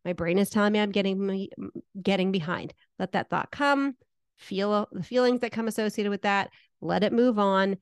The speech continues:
You don't have to accept it as truth just because you're thinking it. "My brain is telling me this. It doesn't have to mean it's true."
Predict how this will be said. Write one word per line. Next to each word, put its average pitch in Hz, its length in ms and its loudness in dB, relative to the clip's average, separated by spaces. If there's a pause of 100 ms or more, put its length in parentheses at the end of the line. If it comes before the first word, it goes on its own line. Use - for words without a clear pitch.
(100)
You 202 140 -6
don't 185 320 -2
have 185 200 -6
to 202 100 -2
accept - 340 -4
it 180 100 -4
as 165 140 -6
truth 175 360 -4
just 156 200 -8
because 165 320 -4
you're 190 100 -6
thinking 254 380 -2
it. - 80 -14 (140)
"My 165 100 -2
brain 170 260 -2
is 320 140 -2
telling 403 320 -2
me 294 100 0
this. 277 360 0 (360)
It 175 140 -10
doesn't 180 300 -2
have 170 240 -4
to 180 80 -2
mean 175 200 0
it's 165 220 -8
true." - 280 -10